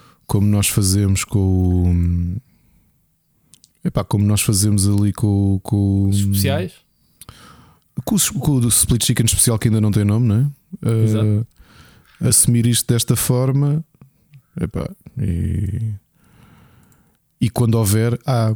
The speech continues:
Speaker 1: Portanto, eu acho que é sem esse stress, porque se, se, quer dizer, para, para as dores de cabeça que isto dá, se tivermos a adicionar este stress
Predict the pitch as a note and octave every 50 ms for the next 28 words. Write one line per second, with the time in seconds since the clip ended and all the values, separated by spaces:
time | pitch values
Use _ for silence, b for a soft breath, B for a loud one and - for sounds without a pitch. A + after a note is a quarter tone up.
0 | - - - - - - - F2+ F2 - F#2+ F2+ F#2 - - - G#2 - - -
1 | G#2 G2+ G2+ - - - - A2 G#2+ G#2 G2+ - - - - - - - - G2
2 | F#2+ - - - - E2+ F2 - - F#2+ E2+ E2+ F2+ - - F#2+ F2 E2 E2 -
3 | _ - - - _ - F2 E2+ F#2 G2 F#2+ - A2 F#2+ G#2 G2+ - A2 - -
4 | G2+ - - G#2 F2+ - - - F2 F#2+ F#2 F#2 E2+ G#2 G2 F2+ G2 - - G#2
5 | G2 G2 F#2+ F#2+ G2 F#2 - - - - F#2+ G2 G2 F#2+ - - -